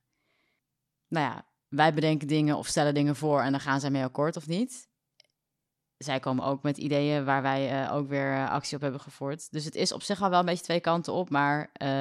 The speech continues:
we hebben natuurlijk niet aan het begin aan de tekentafel samen met allemaal buschauffeurs gezeten.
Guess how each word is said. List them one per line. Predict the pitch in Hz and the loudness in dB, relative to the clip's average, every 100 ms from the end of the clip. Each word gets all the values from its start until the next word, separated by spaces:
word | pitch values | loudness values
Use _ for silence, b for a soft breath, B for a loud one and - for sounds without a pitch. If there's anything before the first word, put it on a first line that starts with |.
| 135 135 - | 0 -2 -4
we | 147 | 0
hebben | 147 151 | 2 2
natuurlijk | 147 160 160 | 2 4 4
niet | 185 - - _ _ | 2 -4 -18 _ _
aan | - 156 | 2 4
het | 143 | 4
begin | 151 - 160 156 | 0 2 0 0
aan | 147 | -2
de | 143 | -2
tekentafel | 147 151 147 127 127 127 127 | 0 0 -2 -2 -4 -4 -8
samen | - 123 123 117 - | -4 -4 -6 -8 -12
met | 120 | -12
allemaal | - 120 117 120 | -10 -10 -10 -10
buschauffeurs | 123 127 - - | -12 -14 -18 -20
gezeten. | - - - - | -18 -18 -18 -20